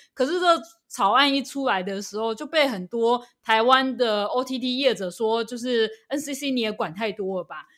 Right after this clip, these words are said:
然后甚至连美国的商会都在关切这个专法的制定。那我举个例子说，为什么他们会觉得这个专法就是管很多，因为他们有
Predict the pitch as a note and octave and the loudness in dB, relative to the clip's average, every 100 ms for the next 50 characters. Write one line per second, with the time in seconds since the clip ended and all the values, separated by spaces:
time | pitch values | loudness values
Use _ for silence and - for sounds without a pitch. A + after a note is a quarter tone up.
0 | _ G3+ A#3 A#3 C#4+ B3 C4 G#3 G3 F#3+ | _ -4 -4 -2 -2 -2 -4 -4 -4 -4
1 | G#3+ G#3+ F3 G#3 A#3 C4 C4 B3 C4 G#3+ | -8 -10 -6 0 4 4 2 -2 0 2
2 | A#3 A#3+ G#3+ A3+ A3+ A#3+ B3 G3+ G#3+ F#3+ | 2 2 0 0 0 0 -2 -2 -4 -4
3 | G#3 G#3 G#3+ F#3+ - _ _ _ _ _ | -4 -6 -8 -12 -12 _ _ _ _ _
4 | _ _ _ - G#3+ - C4+ G#3 C#4 G#3 | _ _ _ -8 -8 -4 -6 0 0 0
5 | - - _ F4+ D#4+ C4+ B3+ B3 A3 A3+ | -6 -20 _ 4 6 6 4 0 -2 0
6 | C#4+ B3 G#3+ B3+ B3 C#4 C#4 F#3 F#3 A#3 | 0 -2 -4 0 2 0 -4 -8 -6 -6
7 | G#3 A#3 G#3+ F3+ F#3+ F#3 G#3+ G3 G#3 F#3+ | -4 -6 -6 -8 -8 -6 -6 -6 -8 -10
8 | G3+ D3+ D3 G3 F#3 G#3 F#3 F3+ F3 F#3+ | -12 -14 -16 -18 -14 -8 -8 -8 -4 -2
9 | A#3+ F3 G3+ F#3+ G3 _ _ _ _ D#4+ | -2 -4 -6 -6 -10 _ _ _ _ -4
10 | F#4+ G4 C#4+ C4+ E4 C#4 B3 G#3 F#3+ | 2 4 4 4 0 2 2 2 0